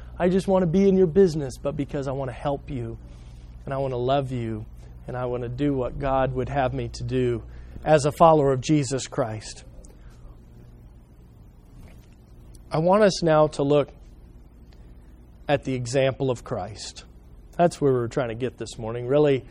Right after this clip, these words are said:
all of that is the, is the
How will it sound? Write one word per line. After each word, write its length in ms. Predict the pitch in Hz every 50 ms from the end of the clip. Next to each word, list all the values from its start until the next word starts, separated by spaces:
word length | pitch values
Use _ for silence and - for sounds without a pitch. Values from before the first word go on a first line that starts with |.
| - - - - -
all 280 | 143 151 165 185 185
of 120 | 170 151 147
that 260 | 156 156 160 156 156
is 360 | 147 139 131 - - - - - - - - - - - - - - - - - - - - - - - - - - - - - - - - - -
the, 120 | 147 147 - - - - -
is 260 | - 165 160 147 123 110
the 360 | 139 147 139 131 127 120 123